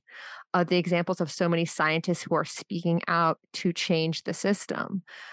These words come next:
Because, you know, first we need the individuals to have the strength, the courage, the confidence, and the persistence to do it, but we also need to bring down the barriers once and for all. And so there's only so much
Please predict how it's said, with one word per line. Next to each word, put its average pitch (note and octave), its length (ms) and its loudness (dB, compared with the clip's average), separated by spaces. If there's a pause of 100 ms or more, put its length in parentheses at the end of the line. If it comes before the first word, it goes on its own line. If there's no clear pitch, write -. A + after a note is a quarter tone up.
(180)
Because, E3+ 840 2
you F#3 100 2
know, E3 120 4
first A3 380 4
we A#3 80 6
need F#3 300 4 (300)
the - 140 -2
individuals E3 840 2
to D#3+ 280 2
have D#3 400 0
the F3 80 0
strength, E3+ 460 -4
the F3+ 80 0
courage, D#3+ 320 0
the F3+ 80 -4
confidence, D#3+ 500 -2
and G3 80 -2
the E3 40 -4
persistence - 580 -4
to F#3 100 0
do D4 180 4
it, A#3+ 100 4
but F#3+ 80 2
we F#3 140 6
also F3 380 4
need D#3+ 320 0
to E3 340 2 (320)
bring F3+ 180 6
down D#3 200 4
the D3+ 80 2
barriers D3+ 380 2
once D3+ 280 -6
and D3+ 140 -2
for D3+ 200 0
all. - 200 2
And D3 160 0
so D#3 240 2
there's D#3+ 180 2
only E3+ 160 6
so F#3+ 420 4
much E3 380 2